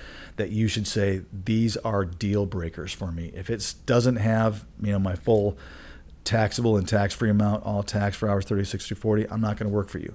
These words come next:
You've gotta pay me what, what my full compensation is if I do anything over thirty-six hours. Otherwise, I'm gonna go find an agency that will. I do believe that's one we can change. I'm not gonna accept that if I get terminated and it's not my fault, there's no fine for me.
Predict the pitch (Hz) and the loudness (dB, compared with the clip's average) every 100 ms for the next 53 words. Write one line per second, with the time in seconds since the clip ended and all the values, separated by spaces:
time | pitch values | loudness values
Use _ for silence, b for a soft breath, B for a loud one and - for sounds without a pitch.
0 | - 101 104 104 104 107 104 104 98 98 | -8 -4 2 2 2 2 4 4 2 -2
1 | 98 101 101 101 104 101 104 98 104 101 | -6 -4 -2 -2 -4 -2 -2 -2 -4 -4
2 | 101 104 95 104 92 90 101 98 95 101 | -4 -2 -2 -2 -2 -4 -4 -4 0 0
3 | 98 98 98 98 95 98 92 87 92 156 | 0 0 0 -2 -2 -4 -4 -4 -4 -2
4 | - - B B B B - 107 107 107 | -2 -4 B B B B -2 0 2 2
5 | 101 101 104 101 101 95 - 104 - 165 | 2 0 0 0 0 -2 -4 -4 2 2
6 | - - - 95 - 107 98 101 98 98 | 2 -6 -12 -12 -6 -4 -2 0 0 -2
7 | - 95 95 98 - 147 - - B B | -2 -2 -2 -4 -4 -4 -4 -8 B B
8 | B 107 117 127 139 131 110 - 107 120 | B -4 2 2 4 2 2 2 2 2
9 | 101 117 123 127 120 - - 117 117 107 | 2 4 4 6 4 2 2 4 6 6
10 | 104 92 92 113 110 95 90 - 120 104 | 4 2 0 0 0 -2 0 4 4 4
11 | B B B B 107 95 117 104 127 113 | B B B B 2 6 6 6 6 6
12 | 110 - 87 78 | 6 2 -2 -4